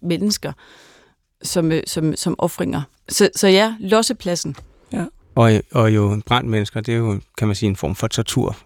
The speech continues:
Speaker 3: Og det er jo det, han er inde på her.
Speaker 2: Ja.
Speaker 3: Altså, han spørger, "Er det Guds fjende, Satan, der torturerer døde syndere, eller lyver så mange?" Altså, nu spørger han jo også ud fra en nutidig betragtning.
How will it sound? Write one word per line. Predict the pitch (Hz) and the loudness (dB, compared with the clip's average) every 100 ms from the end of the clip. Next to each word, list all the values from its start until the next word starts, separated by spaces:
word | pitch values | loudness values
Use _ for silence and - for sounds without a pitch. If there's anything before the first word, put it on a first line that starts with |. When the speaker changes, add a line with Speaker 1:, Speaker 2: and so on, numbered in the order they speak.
| _ | _
Speaker 3:
Og | 123 | -2
det | 120 | 0
er | |
jo | 113 | 2
det, | 117 | 2
han | 117 | 4
er | 104 | 4
inde | 101 120 | 2 0
på | - 101 | -2 0
her. | 113 - - - | 0 0 -4 -8
Speaker 2:
Ja. | 208 214 - | -4 -4 0
Speaker 3:
Altså, | 120 - 120 | 0 2 2
han | 120 | 2
spørger, | - 156 143 - _ _ _ _ _ - | 0 2 2 -2 _ _ _ _ _ -4
"Er | 147 | 0
det | 135 135 | 0 0
Guds | - 196 - | 0 0 2
fjende, | 160 180 | 2 2
Satan, | - 160 - 160 | 0 -4 -4 -4
der | 131 | -4
torturerer | - 135 139 151 160 | -2 0 2 2 2
døde | 151 143 | 0 0
syndere, | - 139 151 - _ | 2 0 0 -2 _
eller | 143 127 | 2 4
lyver | 127 143 143 | 4 2 -2
så | 139 | -4
mange?" | 123 85 - | -4 -2 -4
Altså, | 139 139 - _ - - - - _ - _ 120 - - - | -2 -2 -4 _ -20 -20 -20 -20 _ -20 _ -10 -6 -6 -2
nu | 165 151 | 2 2
spørger | - 175 147 | 4 2 4
han | 160 | 4
jo | 139 | 4
også | 131 - | 2 0
ud | 156 | -4
fra | - 143 | 0 4
en | 127 131 | 6 4
nutidig | 131 - 135 131 | 2 0 -2 -2
betragtning. | 131 110 101 - 117 127 | -2 0 -2 -2 -2 -2